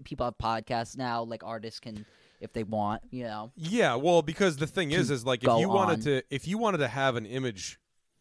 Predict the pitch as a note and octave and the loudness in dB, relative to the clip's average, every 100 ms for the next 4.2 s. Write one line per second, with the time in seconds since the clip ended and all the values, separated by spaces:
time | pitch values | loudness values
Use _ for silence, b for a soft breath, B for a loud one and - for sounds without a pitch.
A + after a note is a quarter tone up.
0 | - C3+ C3 A#2 - A#2+ G2+ - A2 G2+ | -8 -6 -4 -4 -2 -4 -4 -4 -4 -4
1 | F2 F2 - _ D#3 C#3+ C3 C#3+ C3 B2 | -6 -10 -14 _ 4 4 4 4 4 2
2 | - B2 A2+ A#2 C#3 G2 C3 C3+ D3+ C#3 | -4 -6 -2 2 2 0 0 2 2 2
3 | C3+ C3+ C#3+ C3 - A#2+ - C3+ A#2 - | -2 -2 -4 -4 -4 -6 -2 -2 -4 -4
4 | B2+ C3 | -4 -4